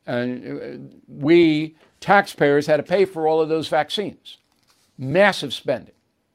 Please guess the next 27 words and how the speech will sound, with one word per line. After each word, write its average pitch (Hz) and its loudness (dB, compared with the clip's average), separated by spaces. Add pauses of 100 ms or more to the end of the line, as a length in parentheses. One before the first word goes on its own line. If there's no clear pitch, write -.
(680)
Biden's 190 6
worse. - 2 (580)
Biden's 202 6
spending 180 2 (520)
far 233 8
more 139 0
than 127 -12
Trump - -16 (840)
and 160 6
will 175 4
never 185 6
stop. - -8 (1160)
Trump 262 2
didn't 202 4
really 185 6
care 170 4
about 156 4
the 151 -2
budget 147 4
and 143 -6
the 135 -6
deficit 135 -2
very 135 -2
much. 135 -6 (180)
He - -10
wanted 165 2
results, - -2